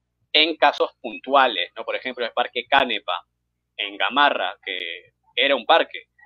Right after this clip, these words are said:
y que luego de un proceso de privatización se volvió un centro comercial. ¿Ok? Entonces, desapareció el parque, pero quedan imágenes que están ahí y también están al alcance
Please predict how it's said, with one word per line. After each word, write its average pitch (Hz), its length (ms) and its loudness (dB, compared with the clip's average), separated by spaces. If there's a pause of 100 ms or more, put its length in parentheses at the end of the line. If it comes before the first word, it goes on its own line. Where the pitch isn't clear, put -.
(380)
y 107 160 -10
que 104 100 -6
luego 127 360 0
de 120 60 -4
un 120 60 -10
proceso 120 380 -8
de 117 80 -2
privatización 117 680 -8
se 131 100 -8
volvió 104 280 -10
un 104 100 -14
centro 107 280 -18
comercial. 113 580 -6 (760)
¿Ok? - 180 -20
Entonces, 113 760 -4 (920)
desapareció 110 540 -6
el 135 80 -4
parque, 143 360 0
pero 110 280 -6
quedan 131 360 -2
imágenes 113 600 -10
que 104 80 -20
están 107 340 -8 (500)
ahí 127 420 2
y 127 120 -6
también 120 400 0
están 120 360 -6
al 123 60 -4
alcance 110 600 -4